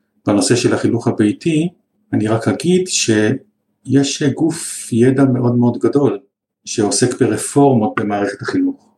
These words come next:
שעוסק בניסיון לעשות שינויים, ובחוסר הצלחה או הצלחות חלקיות לדבר הזה.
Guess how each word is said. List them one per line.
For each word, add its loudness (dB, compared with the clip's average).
שעוסק 0
בניסיון 2
לעשות 0
שינויים, 0
ובחוסר -2
הצלחה 0
או 2
הצלחות -6
חלקיות 0
לדבר -2
הזה. -2